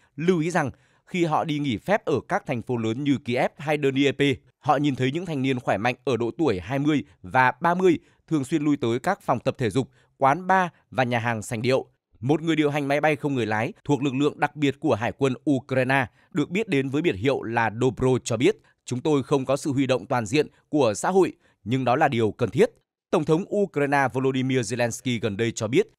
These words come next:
quân đội đang đề nghị ông tăng thêm tới năm trăm nghìn quân. Ông Zelensky cho biết chưa có quyết định nào được đưa ra và gọi vấn đề này là rất nhạy cảm. Ông lưu ý,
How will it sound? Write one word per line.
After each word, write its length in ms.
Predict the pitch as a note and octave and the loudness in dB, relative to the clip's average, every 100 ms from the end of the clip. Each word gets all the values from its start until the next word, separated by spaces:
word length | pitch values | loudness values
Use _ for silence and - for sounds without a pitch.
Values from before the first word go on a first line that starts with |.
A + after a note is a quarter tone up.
| - | -2
quân 140 | C#3 | 2
đội 160 | C3+ C3 | 4 4
đang 180 | C3+ B2 | 2 2
đề 160 | A2+ | 0
nghị 140 | A2 A#2+ | 0 0
ông 260 | C#3 C3 | 0 0
tăng 180 | B2 B2+ | -2 -2
thêm 220 | C3 C3 | 0 -2
tới 240 | A#2 A#2 C3+ | 0 -2 0
năm 220 | C#3+ B2+ | -2 -2
trăm 220 | C3 B2 | -2 -2
nghìn 140 | A#2+ | -2
quân. 220 | F#2+ D3 C3 _ _ _ | 2 2 0 _ _ _
Ông 200 | C3 C3 | 0 0
Zelensky 580 | A2+ B2+ A#2 - B2+ A#2+ | 0 0 0 -2 -2 -2
cho 180 | - A#2+ | -2 0
biết 200 | D#3+ - _ _ - | 2 0 _ _ -4
chưa 140 | A#3+ | -2
có 200 | A3 D3 | 2 2
quyết 140 | F#3 | 2
định 160 | A3 C#3 | -6 -2
nào 180 | C3+ B2+ | 0 2
được 180 | C3 - | 0 0
đưa 160 | D3 | -2
ra 240 | C3+ D3 - _ - | 0 -2 -2 _ -6
và 220 | F#2 C3 | 0 2
gọi 200 | B2 B2 | 2 0
vấn 160 | A#2+ | -2
đề 140 | D3+ C#3 | 0 0
này 200 | A2+ G#2+ | 0 0
là 200 | G#2+ G2 | -2 -2
rất 180 | E3+ E3 | -4 -4
nhạy 140 | D#3+ | -4
cảm. 260 | D3 B2 E2+ _ _ - | 0 -2 -2 _ _ -2
Ông 200 | C#3 C#3 | 0 2
lưu 140 | C#3+ | 2
ý, 220 | C3 C3 | 2 0